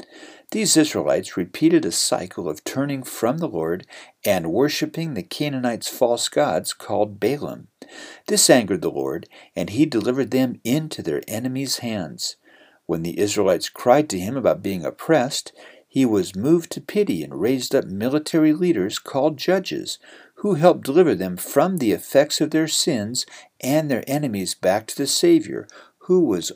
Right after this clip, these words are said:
always ready to welcome them back. The Israelites did evil in the sight of God, and he strengthened Eglon,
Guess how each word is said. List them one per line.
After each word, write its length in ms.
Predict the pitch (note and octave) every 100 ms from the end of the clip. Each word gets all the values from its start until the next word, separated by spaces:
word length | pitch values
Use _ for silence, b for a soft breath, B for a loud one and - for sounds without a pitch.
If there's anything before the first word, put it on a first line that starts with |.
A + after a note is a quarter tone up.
| -
always 480 | B2+ D#3 F3 D#3+ -
ready 320 | D#3 A2 A#2+
to 220 | - F2
welcome 500 | C#2 D#2+ A2+ - B2+
them 220 | C3 B2+
back. 480 | G#2+ D2+ - - - _ _ _ _
The 300 | - G2 G#2 -
Israelites 600 | D3+ D#3 D3 D3+ D3+ -
did 360 | - A#2+ B2 -
evil 400 | F#2+ B2+ B2+ G#2+
in 120 | G2+
the 100 | F2+
sight 400 | - - D2 E2
of 140 | F#2
God, 420 | A2 A#2+ B2 D#2+ - B B
and 140 | D#2+
he 180 | A2 G#3+
strengthened 680 | F#3 - C3 C#3+ D3 C#3 A2 -
Eglon, 540 | E3+ F3 D#2+ C2 G#1